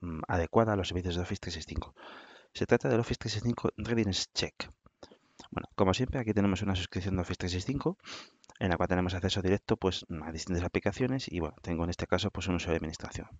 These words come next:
administrador. ¿Cómo podemos ver esta herramienta? Bueno, para ver esta herramienta simplemente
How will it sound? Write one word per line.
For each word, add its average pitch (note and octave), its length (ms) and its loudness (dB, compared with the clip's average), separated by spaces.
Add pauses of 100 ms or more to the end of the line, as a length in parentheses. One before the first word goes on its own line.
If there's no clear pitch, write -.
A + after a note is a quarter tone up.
administrador. E2 500 -4 (580)
¿Cómo D3 180 4
podemos C3+ 260 2
ver A#2+ 120 4
esta A2 160 0
herramienta? D#2+ 420 -8 (100)
Bueno, - 200 -18 (240)
para E2+ 160 -2
ver F2+ 100 2
esta - 160 -4
herramienta B2 400 0
simplemente A2 640 -2